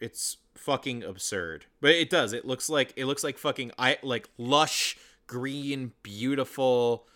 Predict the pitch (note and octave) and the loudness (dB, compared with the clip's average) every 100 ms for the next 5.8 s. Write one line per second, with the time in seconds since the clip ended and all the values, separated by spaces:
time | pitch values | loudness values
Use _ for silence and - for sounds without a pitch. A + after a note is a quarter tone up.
0 | _ _ - A#2 B2 A2+ G#2+ G2 F2+ F2+ | _ _ -2 2 4 2 -2 -6 -8 -14
1 | - A2+ G#2 G#2+ A2+ G#2 - A2 G#2 G2+ | -12 -8 -8 -6 -4 -4 -4 -4 -4 -4
2 | F#2+ - _ _ _ _ _ _ - - | -4 -8 _ _ _ _ _ _ -8 -2
3 | A#2+ G#2+ G#2 A2+ G#2 - _ _ - - | 0 -2 -2 -4 -4 -6 _ _ -14 -4
4 | A2 A2+ F#2+ F#2 E2+ D#2+ - _ _ _ | -2 -2 -4 -6 -8 -10 -20 _ _ _
5 | _ _ _ _ _ F2 E2 - | _ _ _ _ _ -14 -12 -12